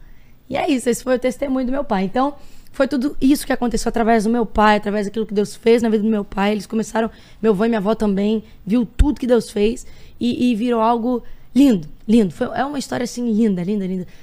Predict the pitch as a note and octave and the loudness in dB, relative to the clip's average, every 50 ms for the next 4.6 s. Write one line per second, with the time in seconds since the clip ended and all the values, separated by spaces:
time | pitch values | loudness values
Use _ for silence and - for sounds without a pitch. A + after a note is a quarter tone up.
0 | - - - G#3+ G#3 G#3 G3 G3 G#3+ A#3 B3 A#3+ A3 G#3+ - A3 G#3+ G3+ - - | -14 -8 -6 -4 -2 -2 -2 0 0 0 0 -2 -2 -4 -4 -6 -6 -8 -8 -14
1 | - - - - G#3 A#3+ B3 - - - D4 B3+ C4 B3+ A#3 - - C4 C4+ C4+ | -20 -20 -10 -2 0 0 0 0 -2 -6 -4 -4 -2 -4 -4 -6 -6 -4 -4 -4
2 | C4 - - - - - - - A#3+ B3 A3 - A#3 A3+ A#3 G#3 G#3+ - F3+ A3 | -4 -6 -8 -16 -18 -12 -4 0 2 2 2 2 2 0 2 2 0 0 0 -2
3 | A3 F3 G#3+ A3 A#3 G#3+ G#3 - - G#3+ A3 G#3 G#3 - A3 G#3+ G3 F#3 F#3 D3+ | -2 0 2 2 2 2 0 -2 -2 -2 0 0 0 0 0 -2 0 -2 -4 -4
4 | C#3+ G#3 A3 A3+ A#3+ A#3 A3 G3 G3+ G3+ F#3+ - | -2 2 2 4 4 4 2 2 0 -4 -4 -6